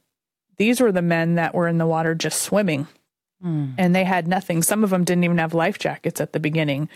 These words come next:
Speaker 1: And then the groups that went down on the low side, they had a couple of the rafts, but there was really only about thirty men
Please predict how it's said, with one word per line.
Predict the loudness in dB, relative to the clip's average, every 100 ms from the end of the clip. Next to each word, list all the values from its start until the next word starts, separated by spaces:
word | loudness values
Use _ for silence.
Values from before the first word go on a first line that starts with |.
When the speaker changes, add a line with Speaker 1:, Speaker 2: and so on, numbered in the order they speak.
| -18 -20 _ _
Speaker 1:
And | -2 0 2
then | 2 0
the | 0
groups | 0 0 0 -2
that | 0 0
went | 0 0
down | 0 2
on | 2
the |
low | 2 2
side, | 0 0 2
they | 0
had | 0 -2
a |
couple | 0 -2 0 0
of | 2
the | 0
rafts, | 0 -2 -4 -8
but | -4 0
there | 0
was | 0
really | 2 2 2
only | 2 2 2
about | 2 0 -2
thirty | 0 2 2
men | 2 2 2 0